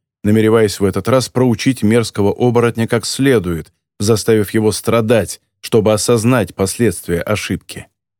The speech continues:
Предыдущая беседа на эту тему, очевидно, не сумела проникнуть сквозь толстую черепную коробку тупицы. Хотя следовало признать, изначально неверный выбор сделал сам Моретти.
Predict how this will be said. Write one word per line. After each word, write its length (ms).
Предыдущая 760
беседа 500
на 160
эту 160
тему, 280
очевидно, 360
не 160
сумела 440
проникнуть 520
сквозь 340
толстую 520
черепную 520
коробку 540
тупицы. 760
Хотя 220
следовало 480
признать, 580
изначально 540
неверный 480
выбор 320
сделал 420
сам 320
Моретти. 720